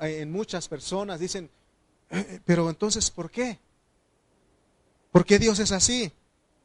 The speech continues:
¿Por qué me escogió a mí y a no a otro?" Le dijo a alguien ahí, "Cállate mejor, te ves bonito. Calladito te ves bonito, mejor disfrútalo.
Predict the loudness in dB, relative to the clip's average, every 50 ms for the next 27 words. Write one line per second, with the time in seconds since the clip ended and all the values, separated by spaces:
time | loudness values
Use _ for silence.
0 | _ _ _ _ _ _ _ _ _ _ _ _ 4 6 6 4 2 4 0 -2
1 | -4 -4 -2 0 0 0 0 0 -2 -2 0 0 0 -2 -2 -2 -2 0 -2 -2
2 | -2 -4 -6 -6 -8 _ _ _ _ -20 -20 _ _ _ _ _ _ _ _ _
3 | _ _ _ _ _ _ _ -2 0 0 4 4 4 4 4 2 0 -2 -4 -6
4 | -8 -14 _ _ _ _ _ 4 4 6 6 4 0 -2 -4 -6 -6 -6 -6 -6
5 | -8 -8 -6 -6 -4 -4 -4 -4 -6 -6 -8 -8 -10 -14 _ _ _ _ _ _
6 | _ _ _ _ _ _ _ _ _ _ _ _ _ _ _ _ _ _ _ _
7 | _ _ _ _ _ _ _ _ _ _ _ _ _ _ _ _ _ _ _ 4
8 | 4 4 4 2 0 0 -2 -2 0 0 0 0 0 -2 -4 -4 -4 -4 -4 -4
9 | 0 0 0 0 0 -2 -10 _ _ _ _ _ -6 -6 -6 -6 -6 -10 -10 -8
10 | -8 -8 -8 -10 -16 -20